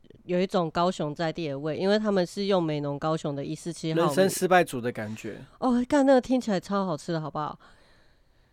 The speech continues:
Speaker 1: 就是它是用美浓的伊斯七号米、嗯。然后呢，它加了一些芋头，然后有一些薄盐的咸鱼、蒜头酥、蛋跟蒜苗，还有一些时蔬这样子，很
Speaker 2: 等一下，这个炒饭听起来太高级了吧？这真的是炒饭吗？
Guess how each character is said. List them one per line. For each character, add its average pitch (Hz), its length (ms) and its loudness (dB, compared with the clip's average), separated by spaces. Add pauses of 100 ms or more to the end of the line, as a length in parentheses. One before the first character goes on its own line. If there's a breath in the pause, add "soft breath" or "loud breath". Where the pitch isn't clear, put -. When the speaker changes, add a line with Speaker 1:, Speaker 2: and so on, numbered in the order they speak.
(140)
Speaker 1:
就 294 80 6
是 294 260 8
它 262 140 6
是 262 140 2
用 247 100 6
美 185 220 2
浓 151 260 -2
的 156 320 -2
伊 196 180 -4
斯 202 220 -8
七 180 240 -4
号 180 220 0
米、 - 340 -8
嗯。 175 60 -10
然 156 140 -4
后 185 160 0
呢， 151 220 -2
它 170 360 -4
加 160 200 -4
了 156 120 -2
一 - 20 -2
些 156 220 -6
芋 156 180 -6
头， - 320 -6
然 139 140 -8
后 156 160 -2
有 151 160 -4
一 160 40 -4
些 165 200 -2
薄 156 280 -6
盐 156 180 -4
的 151 120 -4
咸 143 260 -6
鱼、 143 160 -6
蒜 156 280 -4
头 131 180 -6
酥、 139 340 -10 (120)
蛋 143 180 -4
跟 143 180 -8
蒜 - 300 -6
苗， - 240 -10
还 156 80 -6
有 147 100 -4
一 147 60 -6
些 147 180 -4
时 - 280 -10
蔬 - 360 -14
这 - 80 -10
样 76 160 -10
子， - 300 -20
很 156 180 -4 (540)
Speaker 2:
等 165 180 2
一 185 40 2
下， 247 100 4
这 262 80 -2
个 233 100 6
炒 160 200 2
饭 220 180 4
听 202 140 4
起 170 80 6
来 147 40 6
太 196 160 0
高 160 200 2
级 120 180 -10
了 220 80 -6
吧？ - 180 -6
这 202 140 -8
真 208 140 -2
的 185 40 2
是 190 120 -2
炒 123 180 -2
饭 143 180 0
吗？ 120 280 -6